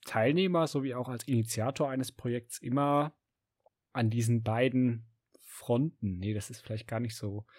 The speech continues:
sinnvoll, das so zweidimensional mit zwei Fronten auszumachen. Aber beide,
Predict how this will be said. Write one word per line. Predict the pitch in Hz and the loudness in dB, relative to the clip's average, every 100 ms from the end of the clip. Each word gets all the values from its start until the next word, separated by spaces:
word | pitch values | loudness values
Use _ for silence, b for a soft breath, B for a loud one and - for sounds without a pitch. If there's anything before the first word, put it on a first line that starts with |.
| b b b - | b b b -4
sinnvoll, | 110 139 120 107 | -2 0 -2 -2
das | 104 - | -4 -10
so | - 110 | -12 -12
zweidimensional | - - 110 113 113 110 - 107 107 | -10 -8 -6 -4 -4 -4 -8 -8 -6
mit | 107 104 | -6 -8
zwei | - 101 | -10 -10
Fronten | - 117 110 107 | -8 -8 -8 -10
auszumachen. | 101 - 98 101 113 | -10 -10 -8 -8 -8
Aber | 107 101 | -6 -4
beide, | 113 117 165 196 202 | -2 0 2 2 0